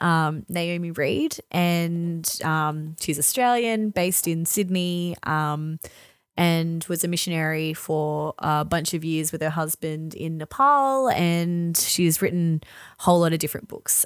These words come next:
Um, this one is about ten stories of people that she's met through Interserve, um, which is a mission organisation, and just their stories about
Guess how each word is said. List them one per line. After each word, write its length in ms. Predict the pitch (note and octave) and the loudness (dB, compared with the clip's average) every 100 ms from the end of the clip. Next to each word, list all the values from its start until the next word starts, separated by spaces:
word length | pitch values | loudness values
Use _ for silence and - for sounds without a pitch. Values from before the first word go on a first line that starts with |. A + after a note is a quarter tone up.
| - | 2
Um, 220 | F3 F3 | 0 2
this 200 | F#3+ F#3+ | 2 2
one 160 | F#3+ F3 | 2 0
is 760 | E3 D#3+ D#3+ D#3 D#3 - - _ _ _ _ _ _ _ - | 0 0 -2 -2 0 0 -2 _ _ _ _ _ _ _ -2
about 520 | E3 D#3+ D#3+ D#3 D#3 - _ - | 0 2 2 2 -2 -6 _ -2
ten 240 | A3+ A3 | 0 2
stories 680 | - G3 F#3 F3 F3 F3 E3+ | 2 4 4 4 2 2 0
of 220 | D#3+ D#3 | -2 0
people 300 | G#3+ G#3+ G3 | 0 0 0
that 120 | F3+ | -2
she's 200 | - D#3+ | 0 -2
met 180 | - - | -2 -6
through 180 | - D3 | -4 -4
Interserve, 920 | D#3+ D#3+ D#3 E3 D#3 D3+ D3+ - - - - | -4 -2 0 2 2 0 -4 -8 -14 -12 -2
um, 280 | E3+ D#3+ D#3+ | 2 2 0
which 160 | - | -2
is 180 | D3+ D#3 | -2 -2
a 280 | D#3 D3+ D3+ _ - | -2 -4 -6 _ -4
mission 340 | D#3+ - D#3+ | -2 0 -2
organisation, 840 | - D#3+ D#3+ D#3 D#3 D#3 - D#3 | -2 -2 -2 0 0 -2 -4 -6
and 680 | - D#3 D#3 D#3 D#3 D3+ - _ _ - _ _ _ - | -4 0 0 0 -2 -4 -6 _ _ -20 _ _ _ 0
just 360 | F#3 - - F3 | 2 2 0 2
their 260 | F3 F3 | 4 4
stories 720 | - - F#3 F3+ E3+ D#3 D3+ | 2 2 2 2 2 0 0
about 520 | - D#3 D#3 D3 D3 | -2 0 0 0 -2